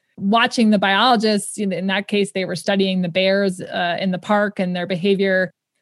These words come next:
That just seemed like a really interesting job. And so there were various experiences that fed into it. And I think it sort of culminated in,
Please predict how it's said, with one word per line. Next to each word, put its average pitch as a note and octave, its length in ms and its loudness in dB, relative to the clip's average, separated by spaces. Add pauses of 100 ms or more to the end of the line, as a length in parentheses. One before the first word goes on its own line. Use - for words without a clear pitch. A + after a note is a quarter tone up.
(420)
That A3+ 140 2
just A#3 160 0
seemed A#3+ 160 2
like G#3+ 120 0
a G#3 60 0
really G#3+ 240 0
interesting G3 360 0
job. F3 480 -2
And F3+ 160 -4
so F#3 360 -2
there A3+ 100 2
were G#3+ 80 4
various C#4 320 6
experiences A#3 300 2
that G#3 160 -2
fed G3+ 120 0
into G#3 320 0
it. F3+ 180 -4
And F#3 100 -6
I F#3 100 -4
think F3+ 220 -6
it E3+ 100 -4
sort F3 120 -4
of E3+ 80 -14
culminated F3+ 640 0
in, E3+ 360 -6